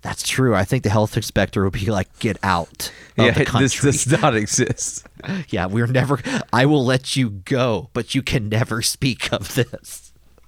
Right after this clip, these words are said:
Speaker 2: Never.
Speaker 1: Uh,
Speaker 2: Please do not.
Speaker 1: Aaron, Aaron, Aaron with the fanta-, fantastic colon. Any last words?
Speaker 2: John, I, I'm gonna say, uh, have, have a colonoscopy,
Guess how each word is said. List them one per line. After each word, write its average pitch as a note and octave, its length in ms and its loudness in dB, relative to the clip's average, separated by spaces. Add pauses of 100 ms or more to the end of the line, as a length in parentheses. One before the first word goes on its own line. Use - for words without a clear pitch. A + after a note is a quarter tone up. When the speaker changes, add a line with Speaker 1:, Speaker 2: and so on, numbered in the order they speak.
(800)
Speaker 2:
Never. - 480 -4
Speaker 1:
Uh, G#2+ 180 2
Speaker 2:
Please F2+ 500 -4 (120)
do G#2+ 180 0
not. F2+ 580 -2 (720)
Speaker 1:
Aaron, G#3 400 2
Aaron, E3+ 380 2 (420)
Aaron B2 260 4
with C3+ 140 0
the B2 60 0
fanta-, B2+ 400 0
fantastic B2+ 640 0
colon. C3 380 0 (300)
Any B2 200 2
last A2+ 280 2
words? A2+ 340 -2 (1400)
Speaker 2:
John, A#2+ 360 2
I, A#2 320 4
I'm A#2+ 180 2
gonna A2+ 180 2
say, F#2+ 460 0
uh, E2+ 480 2 (960)
have, B2 280 2
have A#2+ 220 0
a A#2+ 40 -4
colonoscopy, C#3 760 -2